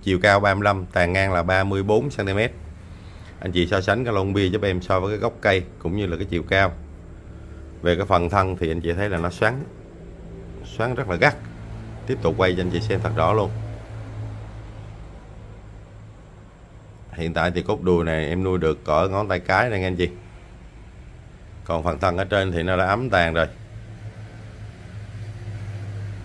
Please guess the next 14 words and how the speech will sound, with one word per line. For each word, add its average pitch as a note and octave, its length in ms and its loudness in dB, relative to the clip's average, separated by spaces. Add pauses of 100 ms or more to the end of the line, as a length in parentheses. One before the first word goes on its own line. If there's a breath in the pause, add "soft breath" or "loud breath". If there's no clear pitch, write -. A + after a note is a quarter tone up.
(2250)
Lật D#2+ 140 -2
mặt E2+ 180 0
trước A2+ 160 2
và G#2 60 2
lật F2 80 4
mặt E2 160 -2
sau F#2 180 0
cho F2+ 100 -2
anh F2 80 0
chị D#2 120 -4
xem F2+ 220 -2
thật E2 160 -6
rõ D#2 200 4
luôn. G2 180 -2